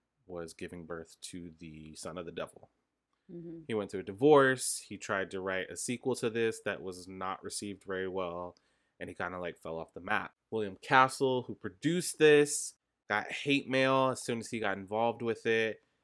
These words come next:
Speaker 1: After the movie, he was so stressed that he fell ill with kidney stones.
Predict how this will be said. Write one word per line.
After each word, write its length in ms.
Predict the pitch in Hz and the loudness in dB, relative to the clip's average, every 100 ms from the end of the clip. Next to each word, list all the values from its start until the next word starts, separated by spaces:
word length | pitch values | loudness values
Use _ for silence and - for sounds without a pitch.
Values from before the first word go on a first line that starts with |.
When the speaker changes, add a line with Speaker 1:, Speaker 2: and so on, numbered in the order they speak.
| _ _ _ 113 | _ _ _ 4
Speaker 1:
After 320 | 120 - 123 | 4 4 -2
the 100 | 117 | -2
movie, 580 | 113 110 110 110 107 104 | -2 -2 -2 -2 -2 -6
he 160 | 110 | -6
was 180 | 104 98 | -6 -4
so 120 | - 104 | -2 -2
stressed 540 | - - 101 98 - | -2 0 0 -2 -6
that 120 | 107 | -8
he 520 | - 104 95 92 90 80 | -8 -12 -10 -10 -10 -8
fell 240 | 104 92 - | -4 -2 -4
ill 220 | 98 95 | -6 -6
with 180 | 87 - | -6 -10
kidney 360 | - 143 139 127 | -2 0 2 0
stones. 760 | - 120 117 117 113 117 - | 0 0 0 -2 -4 -8 -12